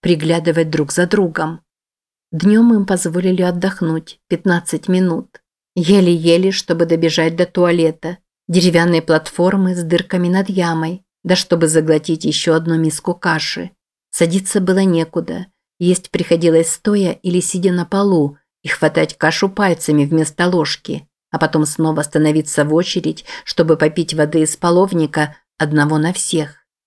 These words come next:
И все это время за ними присматривали посы, стоя в стороне и покручивая в руках дубинки. Официально их называли «офицеры по человеческим ресурсам»,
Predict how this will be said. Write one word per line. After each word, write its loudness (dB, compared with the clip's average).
И -6
все 0
это 0
время 0
за 0
ними 4
присматривали -2
посы, -2
стоя 2
в -10
стороне 0
и -2
покручивая 0
в 0
руках 0
дубинки. -2
Официально 2
их 0
называли 2
«офицеры 0
по -4
человеческим 0
ресурсам», -2